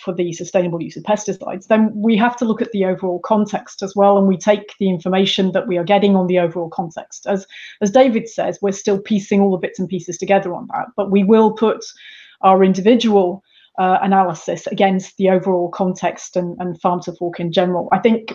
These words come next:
why is it important to do the individual impact assessments? Because we have to have the granularity of information around the individual measure to be able to make sure that we construct it in, in the right way, um, and see to what extent,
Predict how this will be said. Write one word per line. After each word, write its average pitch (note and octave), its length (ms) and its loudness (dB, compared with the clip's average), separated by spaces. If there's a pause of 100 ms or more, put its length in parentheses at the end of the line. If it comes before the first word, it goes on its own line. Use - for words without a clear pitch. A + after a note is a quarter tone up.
why A#3 360 4
is C4 120 4
it A#3+ 80 4
important G#3+ 420 0
to G3+ 60 -2
do G3 140 -2
the F#3 100 -2
individual G#3 640 2
impact G#3 380 0
assessments? G#3 420 0
Because G3 380 -2
we F#3+ 80 0
have G3 220 0
to G3 60 -2
have G3+ 320 2 (480)
the G3+ 80 6
granularity G#3 1000 4
of E3+ 80 -4
information F3+ 640 0
around G3+ 460 4
the F3+ 140 0
individual F3 520 -4
measure F#3 340 2
to - 120 -6
be F#3 100 0
able F#3 180 0
to F#3 100 -4
make F3 180 -4
sure G3 220 2
that - 80 -4
we F3 120 -6
construct - 480 -6
it F3 100 -2
in, F3 220 -2
in F3 140 -6
the E3 80 -8
right D#3+ 220 0
way, A#3 440 6 (400)
um, F#3 340 2
and F#3 160 -2
see G3+ 340 2
to G3 120 -6
what F#3+ 140 4
extent, G#3 640 0